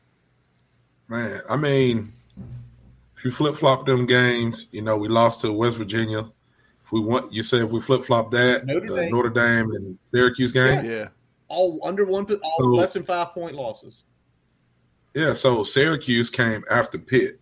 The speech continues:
Speaker 1: So I don't even wanna get to the Syracuse game.
Speaker 2: Okay.
Speaker 1: But Syracuse came after Pitt. So if we go into the Pitt game undefeated, does, and, and Pitt comes in, how they came in, does, you know, game day come to Blacksburg?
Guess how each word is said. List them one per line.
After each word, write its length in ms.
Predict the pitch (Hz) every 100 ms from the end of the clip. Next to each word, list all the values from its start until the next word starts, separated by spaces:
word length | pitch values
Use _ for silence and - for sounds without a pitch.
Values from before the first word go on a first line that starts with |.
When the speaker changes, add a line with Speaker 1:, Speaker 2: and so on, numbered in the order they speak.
| _
Speaker 1:
So 140 | - 110
I 60 |
don't 160 | 120 147
even 140 | 131
wanna 140 | 120 107
get 200 | 123 185
to 100 | 107
the 60 |
Syracuse 480 | - 113 117 - 98
game. 300 | - 85 80 -
Speaker 2:
Okay. 340 | 208 285 269 - _
Speaker 1:
But 280 | - - -
Syracuse 460 | 123 135 143 139
came 300 | - 135 123
after 240 | 120 123 139
Pitt. 420 | - 127 113 - _ _ _ _ _
So 180 | - 117
if 80 | 101
we 100 | 147
go 200 | 160 170
into 180 | 147 151
the 80 | 113
Pitt 300 | - 156 -
game 260 | 127 120
undefeated, 680 | 113 120 98 135 131 101 95 _ _ _ _ _
does, 180 | - 87 - _ -
and, 160 | 101
and 240 | 98 98 92
Pitt 240 | 143 135
comes 260 | - 127 120
in, 420 | 123 120 117 117 - _ -
how 220 | - 110
they 140 | 117
came 420 | 120 135 120 104 98
in, 280 | 95 92 - _ _ _ _ -
does, 640 | 104 113 107 104 - - _ _ _ -
you 140 | 120
know, 440 | 117 113 110 104 - _
game 260 | 110 120 120
day 160 | 120
come 240 | 120 127 123
to 60 |
Blacksburg? 720 | 120 110 117 123 120 131 156